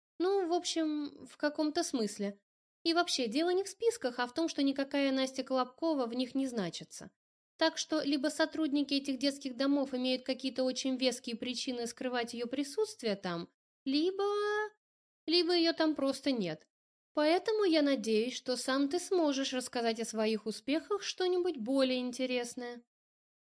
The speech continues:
В трубке возникла небольшая пауза, после которой я услышала следующее.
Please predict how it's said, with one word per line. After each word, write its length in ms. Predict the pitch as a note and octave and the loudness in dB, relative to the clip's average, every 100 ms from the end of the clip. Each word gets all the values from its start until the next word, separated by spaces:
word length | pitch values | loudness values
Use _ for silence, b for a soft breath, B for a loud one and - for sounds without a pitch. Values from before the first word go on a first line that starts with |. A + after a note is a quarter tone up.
| _ _ | _ _
В 80 | - | -4
трубке 340 | C#4 E4 C4 | -4 -2 -2
возникла 420 | A#3 A#3 C4 C4 | 0 0 -2 0
небольшая 560 | A#3 G#3+ G#3+ G#3+ G#3+ G3+ | 0 2 2 0 0 -2
пауза, 400 | A#3+ D#4 D#4 C#4+ | 0 0 0 -2
после 300 | C4+ B3 B3 | -2 -4 -4
которой 400 | A#3+ A#3 E4+ F4 | -4 -2 0 2
я 140 | C#4+ | 2
услышала 520 | C4 B3 A3 G#3+ A3+ | 0 -2 -4 -4 -4
следующее. 680 | A#3 G3+ F3 D#3+ - F3+ F3 | -6 -4 -4 -4 -8 -10 -14